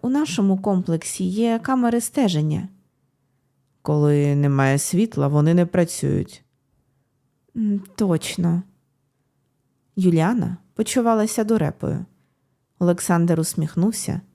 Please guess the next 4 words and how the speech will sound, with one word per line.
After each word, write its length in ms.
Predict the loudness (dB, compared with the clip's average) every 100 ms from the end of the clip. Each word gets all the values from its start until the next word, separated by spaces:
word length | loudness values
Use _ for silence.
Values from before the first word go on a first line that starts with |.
| _ _ _
та 120 | -2
розпрощався. 840 | -2 -2 -6 -4 -6 -6 -8 -10 -10 _ _ _ _ _ _ _ _ _
За 200 | 2 4
годинку 580 | 4 0 -2 -4 -6